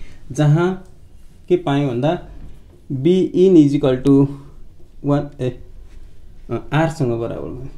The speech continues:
अघिसम्म होलोमा चाहिँ जिरो थियो। यो first, second guess पो, First guess, second guess पो लेखेको छु एकैचोटि। अब हामी के गरौँ?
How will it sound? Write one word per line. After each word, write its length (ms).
अघिसम्म 460
होलोमा 360
चाहिँ 180
जिरो 220
थियो। 260
यो 140
first, 360
second 380
guess 180
पो, 120
First 300
guess, 240
second 280
guess 160
पो 80
लेखेको 300
छु 80
एकैचोटि। 460
अब 80
हामी 300
के 160
गरौँ? 280